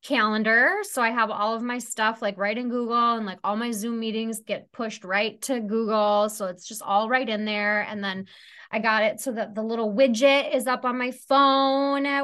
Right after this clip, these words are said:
when I, like, so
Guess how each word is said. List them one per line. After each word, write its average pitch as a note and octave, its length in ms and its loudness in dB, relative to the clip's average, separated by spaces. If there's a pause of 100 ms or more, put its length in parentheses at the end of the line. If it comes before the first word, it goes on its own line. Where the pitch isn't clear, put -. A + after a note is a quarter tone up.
when A#3+ 160 -4
I, A3 500 0 (680)
like, A#3 360 -6
so A3+ 440 0